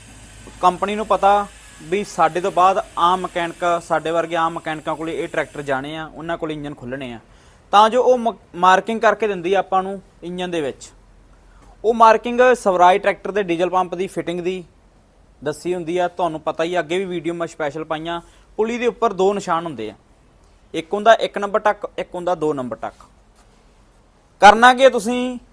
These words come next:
ਇੰਜਨ ਘੁਮਾ ਕੇ, ਠੀਕ ਹੈ, ਜਿੱਧਰ ਨੂੰ ਘੜੀ ਘੁੰਮਦੀ ਹੁੰਦੀ ਆ ਆਪਣੀ, ਉੱਧਰ ਨੂੰ ਇੰਜਨ ਘੁਮਾ ਕੇ ਤਾਂ ਪਹਿਲਾ ਟੱਕ ਤੁਹਾਨੂੰ ਲੈਵਲ 'ਚ ਕਰਨਾ। ਆ ਪੱਤੀ ਦੇ, ਆ ਇੱਕ ਪੱਤੀ ਹੁੰਦੀ ਆ ਅਗਲੇ ਬੰਨੇ,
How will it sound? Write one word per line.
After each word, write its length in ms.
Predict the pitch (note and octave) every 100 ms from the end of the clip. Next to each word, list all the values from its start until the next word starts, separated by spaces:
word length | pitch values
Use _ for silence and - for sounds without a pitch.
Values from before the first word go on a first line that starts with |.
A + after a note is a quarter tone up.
| _ E3+
ਇੰਜਨ 340 | G3 G3+ A3 B3
ਘੁਮਾ 280 | A#3 G#3+
ਕੇ, 320 | D#3 F#3+ G3+ G3 _ _ _ _ _ _ _ _ _ _ -
ਠੀਕ 160 | E3+
ਹੈ, 280 | A3 G#3+ G#3 _ -
ਜਿੱਧਰ 220 | D#3 G3
ਨੂੰ 120 | G3+ G#3
ਘੜੀ 160 | D#3+
ਘੁੰਮਦੀ 320 | F3+ F#3+ D#3
ਹੁੰਦੀ 220 | F#3 C#3 C#3+
ਆ 20 |
ਆਪਣੀ, 300 | - C#3+ D3+ - _ _ _
ਉੱਧਰ 220 | F#3+ G3 A#3+
ਨੂੰ 100 | A#3
ਇੰਜਨ 220 | G#3+ A3
ਘੁਮਾ 220 | A3+ A3+ F3+
ਕੇ 300 | G3+ G3+ G3+ - _ _ _ A3
ਤਾਂ 80 |
ਪਹਿਲਾ 380 | A3 G3+ A3+ B3
ਟੱਕ 260 | B3 G3 G3
ਤੁਹਾਨੂੰ 440 | G#3 F#3+ F3+ F#3 - _ _ _ _ _ _ _ _ _ _ _ _ _ _ _ _ _ _ _
ਲੈਵਲ 300 | D#3 F3 G3
'ਚ 80 | G3+
ਕਰਨਾ। 340 | G3 E3 E3+ -
ਆ 120 | F3+
ਪੱਤੀ 320 | F3+ E3 - B2+
ਦੇ, 120 | A#2 _ _ -
ਆ 80 | F3
ਇੱਕ 160 | F#3
ਪੱਤੀ 320 | F3+ - F#3 F#3+
ਹੁੰਦੀ 260 | D3 D3
ਆ 120 | F3+ F#3+ _ _ _ _ _ _
ਅਗਲੇ 240 | D#3 D#3 D3
ਬੰਨੇ, 240 | C3+